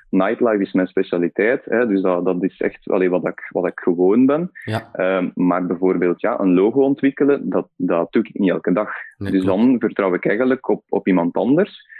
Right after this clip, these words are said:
Speaker 1: die mij daarin bijstaat. Ik zeg, oké, dit hebben we nodig, dat is het idee. Werk dan een keer uit voor mij en dan kunnen we daarover verder zien, oké, wat moet er nog gebeuren?
Speaker 2: Top.
Speaker 1: En zo proberen we eigenlijk een soort expert te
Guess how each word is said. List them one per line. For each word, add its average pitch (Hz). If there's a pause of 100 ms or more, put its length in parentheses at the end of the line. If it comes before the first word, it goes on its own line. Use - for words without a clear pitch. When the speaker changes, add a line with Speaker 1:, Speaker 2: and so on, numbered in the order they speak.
(160)
Speaker 1:
die 98
mij 92
daarin 87
bijstaat. 123
Ik -
zeg, -
oké, 101
dit 104
hebben 95
we 85
nodig, 110
dat 101
is 95
het - (140)
idee. 143 (360)
Werk 101
dan 101
een 98
keer 92
uit 117
voor 127
mij 127
en 95
dan 98
kunnen 104
we 98
daarover 101 (240)
verder 95
zien, 98
oké, 92
wat 90
moet 95
er -
nog 151
gebeuren? 87
Speaker 2:
Top. 117 (120)
Speaker 1:
En 98
zo 104
proberen 120
we 101
eigenlijk 127 (200)
een 101
soort 196
expert - (220)
te -